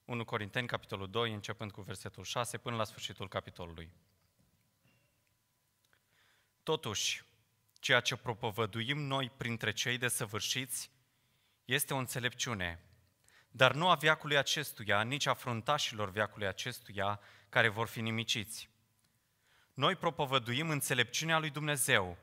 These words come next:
cea tainică și ținută ascunsă, pe care o rânduise Dumnezeu spre slava noastră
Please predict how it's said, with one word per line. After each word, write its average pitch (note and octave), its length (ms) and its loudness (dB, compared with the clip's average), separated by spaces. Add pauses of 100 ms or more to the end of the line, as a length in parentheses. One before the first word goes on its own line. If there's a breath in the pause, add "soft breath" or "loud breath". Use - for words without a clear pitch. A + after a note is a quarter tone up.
(320 soft breath)
cea A#2+ 220 6
tainică D3+ 720 4
și E3 200 0
ținută B2+ 420 0
ascunsă, B2 580 2
pe B2 120 -2
care B2 240 4
o A#2+ 40 2
rânduise B2+ 440 -2
Dumnezeu B2+ 580 0
spre E3 320 -2
slava D#3 400 4
noastră G#2+ 600 2